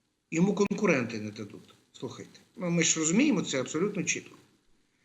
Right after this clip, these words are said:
При цьому лишається ж дуже велика небезпека,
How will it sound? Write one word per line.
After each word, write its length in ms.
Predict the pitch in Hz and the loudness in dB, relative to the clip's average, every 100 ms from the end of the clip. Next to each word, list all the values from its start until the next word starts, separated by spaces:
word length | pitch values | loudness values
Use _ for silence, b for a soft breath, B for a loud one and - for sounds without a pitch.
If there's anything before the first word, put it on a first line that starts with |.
| _ _ - | _ _ -6
При 100 | 147 | 0
цьому 1120 | 220 214 202 190 180 165 143 139 - - - - - - _ _ - _ _ | 4 6 4 2 2 2 -2 -6 -8 -8 -12 -14 -20 -20 _ _ -20 _ _
лишається 440 | 147 139 214 202 180 | 0 2 4 2 2
ж 60 | |
дуже 160 | 185 190 | 2 4
велика 380 | 190 190 190 180 | 4 4 2 2
небезпека, 680 | 170 165 - 285 - 127 | 2 0 -2 -4 -4 -10